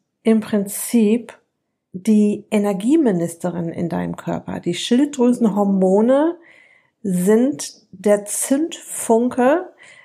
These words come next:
der deine Körperzellen antreibt. Und die sorgen zum Beispiel dafür, dass du eine optimale Körpertemperatur hast. Er hat natürlich auch ganz viele andere Aufgaben. Vor allem, ähm,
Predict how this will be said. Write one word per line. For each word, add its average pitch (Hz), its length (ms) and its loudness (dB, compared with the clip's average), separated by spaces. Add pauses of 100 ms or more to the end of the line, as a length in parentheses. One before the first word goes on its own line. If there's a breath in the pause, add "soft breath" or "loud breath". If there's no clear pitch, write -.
der 226 260 2
deine 233 420 2
Körperzellen 180 1040 -2 (360)
antreibt. - 840 -2 (800)
Und 190 220 2
die 302 120 4
sorgen 254 360 4
zum 233 120 -4
Beispiel 208 360 0
dafür, 196 360 0
dass 185 200 0
du 190 100 -2
eine 185 320 0 (260)
optimale 175 720 -6
Körpertemperatur 220 1300 0
hast. 214 420 -2 (140)
Er 160 80 -8
hat 160 100 -10
natürlich 160 340 -10
auch 180 120 -8
ganz 208 220 -2
viele 190 200 0
andere 214 280 2
Aufgaben. 185 640 0 (360 loud breath)
Vor - 300 -2
allem, 190 580 2
ähm, 185 720 0